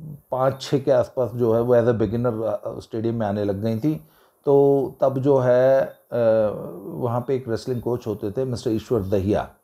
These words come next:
उन, वो, वो डिस्ट्रिक्ट कोचिंग सेंटर, सर छोटू राम स्टेडियम में जो डिस्ट्रिक्ट कोचिंग सेंटर है हरियाणा स्पोर्ट्स डिपार्टमेंट का,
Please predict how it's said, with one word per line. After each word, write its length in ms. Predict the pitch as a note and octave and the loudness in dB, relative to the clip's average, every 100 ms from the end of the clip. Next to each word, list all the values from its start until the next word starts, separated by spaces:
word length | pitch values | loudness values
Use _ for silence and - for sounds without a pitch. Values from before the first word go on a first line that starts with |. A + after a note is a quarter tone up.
| _ _ _ _ _ _ _ _ _ _ _ | _ _ _ _ _ _ _ _ _ _ _
उन, 200 | E3+ F3 D#3 - | -2 -2 -4 0
वो, 260 | D#3 D#3+ C#3 | 4 6 4
वो 240 | C3 B2+ | 0 -2
डिस्ट्रिक्ट 420 | A#2+ C3 - D3+ | 0 -2 -2 -4
कोचिंग 280 | C#3+ C3 C#3 | -2 -4 -4
सेंटर, 280 | B2 A#2 B2 | -4 -4 -4
सर 160 | C3+ A#2+ | -2 -4
छोटू 320 | B2 A2 A#2 | -2 -2 0
राम 280 | A2+ A#2 - | 0 -2 -10
स्टेडियम 340 | - G#2+ G#2 | -8 -4 -4
में 180 | G#2+ G2+ | -4 -4
जो 320 | G#2 F#2+ - | -2 -2 -4
डिस्ट्रिक्ट 360 | F#2+ F#2+ - G2 | -6 -6 -6 -8
कोचिंग 260 | F2+ F#2+ F#2 | -8 -8 -8
सेंटर 300 | F2+ E2+ F#2 | -8 -6 -4
है 180 | F2 | -2
हरियाणा 320 | F#2+ F2 F2+ F#2 | 0 -2 -2 -6
स्पोर्ट्स 340 | - F2+ - | -6 -10 -8
डिपार्टमेंट 440 | - D#2+ - F#2 | -6 -8 -8 -10
का, 220 | A2 C3 | -4 -4